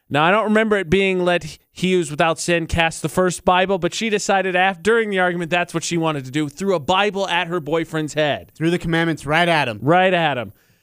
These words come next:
Speaker 1: So she was arrested for assault, obviously. Then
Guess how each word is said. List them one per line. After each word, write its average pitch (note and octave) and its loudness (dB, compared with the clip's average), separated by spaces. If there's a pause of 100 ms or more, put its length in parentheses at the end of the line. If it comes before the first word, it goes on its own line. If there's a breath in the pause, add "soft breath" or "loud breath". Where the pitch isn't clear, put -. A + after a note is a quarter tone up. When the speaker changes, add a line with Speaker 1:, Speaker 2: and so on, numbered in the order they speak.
(160)
Speaker 1:
So - -10
she G3+ 0
was G#3 0
arrested G#3 2
for G3 2
assault, F3 2
obviously. B2+ -2 (460 soft breath)
Then A3 0